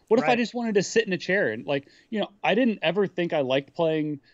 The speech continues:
Speaker 1: V R in a chair until I played No Man's Sky for so long.
Speaker 2: Yeah.
Speaker 1: And I'm like, "I could just sit here, relax for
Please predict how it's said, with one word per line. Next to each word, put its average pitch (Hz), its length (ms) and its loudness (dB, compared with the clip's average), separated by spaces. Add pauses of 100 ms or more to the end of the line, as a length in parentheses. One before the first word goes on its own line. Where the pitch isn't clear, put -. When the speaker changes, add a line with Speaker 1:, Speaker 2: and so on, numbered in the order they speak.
Speaker 1:
V 143 140 -2
R 151 140 4
in 143 40 0
a 127 60 0
chair 143 240 -2
until 147 260 -2
I 139 100 4
played 131 280 0
No 123 120 0
Man's 113 260 -4
Sky 139 200 -2
for 117 140 -6
so 107 180 -6
long. 95 260 -8
Speaker 2:
Yeah. 120 220 -12 (160)
Speaker 1:
And 143 100 2
I'm 143 120 2
like, 143 320 2
"I 160 160 0
could 190 160 -4
just 127 260 -6
sit 175 160 -2
here, 175 320 0
relax 127 800 -2
for 117 240 -2